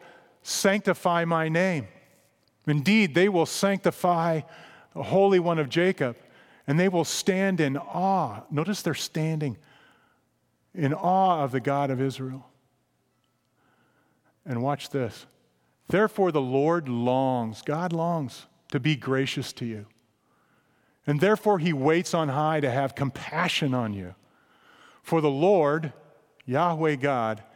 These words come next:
is God of justice." Now, blessed are those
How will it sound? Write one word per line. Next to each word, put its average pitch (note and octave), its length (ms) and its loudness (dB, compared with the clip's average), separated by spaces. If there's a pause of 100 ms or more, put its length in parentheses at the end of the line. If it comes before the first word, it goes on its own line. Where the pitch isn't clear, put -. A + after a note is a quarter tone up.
(280)
is C3+ 220 0
God F#3 360 2
of D3 160 -2
justice." E3 800 -2 (1700)
Now, D3+ 300 0
blessed E3+ 640 0
are D#3 220 0
those E3+ 600 0